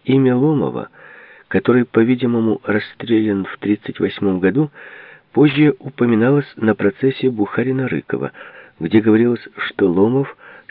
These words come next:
состоял в заговоре с Бухариным против Ленина. Но даже после этого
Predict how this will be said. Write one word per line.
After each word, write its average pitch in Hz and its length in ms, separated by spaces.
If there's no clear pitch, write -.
состоял 107 440
в 104 140
заговоре 101 460
с 104 80
Бухариным 82 600
против 82 400
Ленина. 92 480
Но 87 120
даже 113 220
после 117 460
этого 65 600